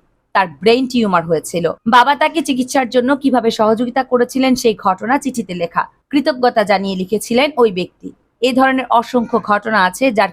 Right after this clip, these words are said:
কিছুই আমরা জানি না। কাউকে সাহায্য করে বলে বেড়ানোর মতো লোক তিনি নন। এ কারণে এলাকায় তার গ্রহণযোগ্যতা অন্যরকম। তিনি কেমন আছেন জানতে চাইলে শামারু বলেন, "বাবা সব সময় হাসি খুশি থাকেন,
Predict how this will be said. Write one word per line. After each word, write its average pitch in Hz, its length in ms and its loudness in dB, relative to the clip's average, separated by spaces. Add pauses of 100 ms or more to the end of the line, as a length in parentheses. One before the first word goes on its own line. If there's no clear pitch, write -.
কিছুই 262 360 0
আমরা 180 280 0
জানি 170 260 -2
না। 170 260 -4
কাউকে 247 260 2
সাহায্য 254 520 0
করে 247 400 2
বলে 247 340 2
বেড়ানোর 214 400 0
মতো 190 240 -4
লোক 202 320 0
তিনি 202 180 -4
নন। 175 240 0 (160)
এ 240 80 4
কারণে 247 360 2
এলাকায় 240 460 2
তার 220 400 0
গ্রহণযোগ্যতা 196 840 -2 (100)
অন্যরকম। 294 640 0
তিনি 294 160 0
কেমন 269 460 0
আছেন 170 360 -8 (300)
জানতে 247 380 0
চাইলে 247 340 2
শামারু 196 380 -2
বলেন, 185 400 0
"বাবা 185 300 2
সব 262 320 -2
সময় 262 380 0
হাসি 190 240 -4
খুশি 170 220 -18
থাকেন, - 320 -6